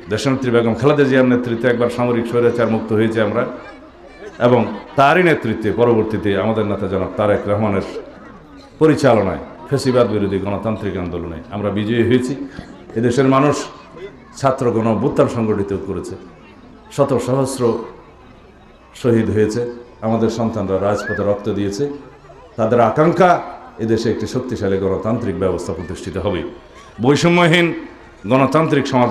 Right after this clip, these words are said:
ব্যবস্থা প্রতিষ্ঠিত হবে, রাষ্ট্র ব্যবস্থা প্রতিষ্ঠিত হবে এবং একটি শক্তিশালী গণতান্ত্রিক সরকার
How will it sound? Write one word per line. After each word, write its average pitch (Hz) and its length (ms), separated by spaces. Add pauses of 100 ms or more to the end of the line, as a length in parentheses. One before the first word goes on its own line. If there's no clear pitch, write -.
ব্যবস্থা 107 300
প্রতিষ্ঠিত 107 360
হবে, 123 220
রাষ্ট্র 127 300
ব্যবস্থা 101 280
প্রতিষ্ঠিত 95 420
হবে 104 240 (520)
এবং 113 200
একটি - 160
শক্তিশালী 117 580 (500)
গণতান্ত্রিক 107 540
সরকার 131 440